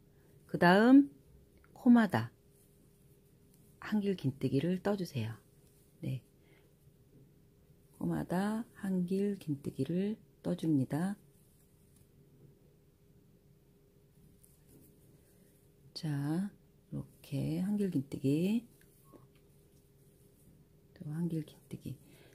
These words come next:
자, 끝에까지 왔을 때 세보세요. 네, 둘, 넷, 여섯, 일곱 개죠?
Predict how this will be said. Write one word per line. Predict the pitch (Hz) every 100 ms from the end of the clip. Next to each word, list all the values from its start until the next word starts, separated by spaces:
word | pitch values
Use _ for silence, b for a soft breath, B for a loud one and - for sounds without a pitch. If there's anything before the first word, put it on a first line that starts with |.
| b - -
자, | - -
끝에까지 | - - 277 262 247
왔을 | 240 165 - 185
때 | 202
세보세요. | 202 269 262 247 175 165 190 185 b b - -
네, | 135 131 - -
둘, | - 170 185 208 240 - -
넷, | 185 147 151 170 202 - -
여섯, | 139 139 170 170 -
일곱 | 170 180 185
개죠? | - 147 196 226